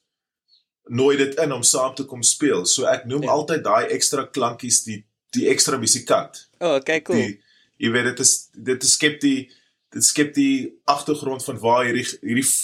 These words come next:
Speaker 1: hierdie klankfoto dan geneem is.
Speaker 2: Mhm.
Speaker 1: Jy weet, soos in, "O, daar's 'n, ek hoor die Harry daar, daar's
Speaker 2: <laughs>
Speaker 1: opnames van my op, uh, Spotify."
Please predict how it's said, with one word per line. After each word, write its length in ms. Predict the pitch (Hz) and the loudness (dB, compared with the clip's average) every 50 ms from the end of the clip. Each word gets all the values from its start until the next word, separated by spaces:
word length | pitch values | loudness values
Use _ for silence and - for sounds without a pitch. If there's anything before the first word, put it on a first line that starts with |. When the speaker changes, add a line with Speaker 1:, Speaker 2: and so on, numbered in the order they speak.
| - - | -4 -2
Speaker 1:
hierdie 260 | 92 131 131 127 - | -2 0 0 0 0
klankfoto 840 | - 170 160 165 170 165 - - - - 151 151 151 147 147 127 113 | 2 2 4 4 2 2 0 -2 0 2 0 0 0 0 -2 -2 0
dan 220 | 113 101 101 104 | 0 -2 -2 -2
geneem 440 | - 117 101 92 110 135 139 - - | -6 -8 -8 -2 0 0 0 0 -2
is. 240 | - - 156 151 143 | -2 0 2 2 2
Speaker 2:
Mhm. 200 | 170 160 143 127 | 2 0 0 -2
Speaker 1:
Jy 80 | 113 117 | -2 -2
weet, 160 | 123 127 - | -2 -2 -2
soos 160 | 131 120 - | -2 -4 -4
in, 120 | 110 - | -6 -4
"O, 180 | - 175 190 180 | -2 -2 0 2
daar's 360 | 151 139 139 139 139 139 - | 4 4 4 4 4 2 2
'n, 180 | 151 135 - - - _ _ | 2 0 0 -2 -8 _ _
ek 220 | - - 160 165 - | -4 -2 -2 -2 -2
hoor 140 | 139 156 156 | -4 -4 -2
die 180 | 156 151 143 120 | 0 0 2 4
Harry 260 | - 127 127 147 143 | 4 2 2 2 0
daar, 200 | 123 120 101 98 | 0 -2 -4 -2
daar's 340 | 92 98 135 156 - - - - 135 | -2 0 2 2 2 2 0 -2 -4
Speaker 2:
<laughs> 20 | - | -2
Speaker 1:
opnames 580 | 175 165 151 160 151 151 147 147 151 147 - | -2 0 0 0 0 0 0 2 2 2 2
van 160 | - 143 131 123 | 0 -4 -4 -2
my 200 | 127 131 131 131 | 0 0 0 0
op, 180 | 120 127 123 - - 127 | -2 -4 -6 -6 -4 -4
uh, 120 | 123 117 | 0 0
Spotify." 800 | 113 - - - 135 135 135 147 143 - - 127 123 120 117 | 0 0 2 2 0 0 0 -4 -6 -4 -2 -2 0 0 -2